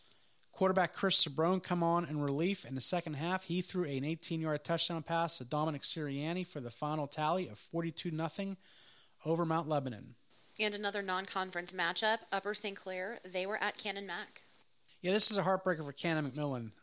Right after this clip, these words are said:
Speaker 1: Uh, they had a two-score lead in the second half against Upper Saint Clair, uh, but their offense just could not stay on the field. They ended up falling twenty-four to seventeen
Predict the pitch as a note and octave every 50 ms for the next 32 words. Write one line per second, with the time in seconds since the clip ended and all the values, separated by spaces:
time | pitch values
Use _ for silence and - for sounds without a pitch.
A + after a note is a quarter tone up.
0 | - C#3 C3 B2+ B2 B2 B2 B2 D3 D3+ D3 C3+ D#3+ D#3 C#3 B2+ - - F3+ F#3
1 | F3 - - - E3 D#3+ D#3 D3+ D#3+ E3+ E3+ E3 D#3 - - - E3+ E3 - D3+
2 | D3 C#3 D#3+ E3 D#3 - D3+ C#3 C#3+ C3+ - D3+ C#3+ - D#3 - - D#3 C#3+ -
3 | - - - E3 D#3 D#3+ E3+ F3+ F3 - - - - - - - - - - -
4 | - - _ _ - - D3 C3+ C3+ C3+ C3+ C#3 D#3 D3 - D3 C3+ C#3+ D#3 E3
5 | F3 D#3+ - - D3+ C3+ - - C#3+ - - - - D3+ D3+ D3+ D#3 - - -
6 | E3 D#3 D3+ D3 C3+ - - - D#3+ E3 D#3+ C#3 D3+ E3 F#3 F3+ E3 D3 C3 -
7 | - - D#3 D#3+ F3+ F#3 F3 C#3+ B2 - - - E3 E3 F3 F3 D#3+ - - E3+
8 | E3 D3 C3 - - E3+ D#3+ D3+ D3+ D3 - - E3 D#3 D#3+ E3+ F3+ F3+